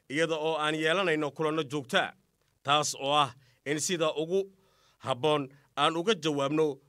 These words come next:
su'aalaha ay dadka reer Jabuuti isweydiinayaan waqti xaadirkan. Sida aad og tihiin, kulankani waxaa yeeshay qaar ka mid ah xubnaha xukuumadda oo uu ka mid yahay wasiirka caafimaadka.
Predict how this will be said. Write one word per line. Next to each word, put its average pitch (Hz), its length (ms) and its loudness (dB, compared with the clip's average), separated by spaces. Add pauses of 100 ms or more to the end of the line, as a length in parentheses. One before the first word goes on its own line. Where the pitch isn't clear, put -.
su'aalaha 170 600 2
ay 160 40 0
dadka 175 340 -4
reer 170 200 0
Jabuuti 139 420 -8
isweydiinayaan 151 720 -2
waqti 123 220 -8
xaadirkan. 139 580 -2 (460)
Sida 147 340 -2
aad 143 120 -2
og 151 140 -6
tihiin, 151 400 -4 (420)
kulankani 139 680 0 (220)
waxaa 131 300 2
yeeshay 127 380 -2
qaar 151 240 -2
ka 165 120 -4
mid 156 140 -4
ah 135 180 0
xubnaha 139 460 0
xukuumadda 135 480 -6 (320)
oo 139 180 2
uu 143 80 -4
ka 185 120 -4
mid 170 180 -8
yahay 139 200 -2
wasiirka 139 480 -4
caafimaadka. 131 680 -2